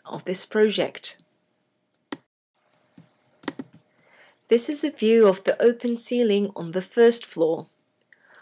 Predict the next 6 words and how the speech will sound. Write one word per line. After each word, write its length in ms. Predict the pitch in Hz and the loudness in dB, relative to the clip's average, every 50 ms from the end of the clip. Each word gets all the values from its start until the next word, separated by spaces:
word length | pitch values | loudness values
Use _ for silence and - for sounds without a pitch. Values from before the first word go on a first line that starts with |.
| - - - _ _ _ | -20 -20 -20 _ _ _
I 120 | 226 208 | -4 -4
placed 440 | 202 202 - 262 269 285 294 - - | -4 -2 2 4 4 4 4 2 0
a 80 | 269 240 | 0 0
horizontal 640 | - 226 220 226 226 220 - 233 247 262 - 262 240 | 2 2 2 2 2 2 2 0 0 2 0 0 0
green 340 | 220 - 226 233 233 233 226 | 0 0 0 2 2 2 2
surface 800 | - - - 262 262 247 - - 160 151 147 - - - - - | 2 4 6 4 4 4 2 -2 -2 0 0 0 -2 -4 -6 -10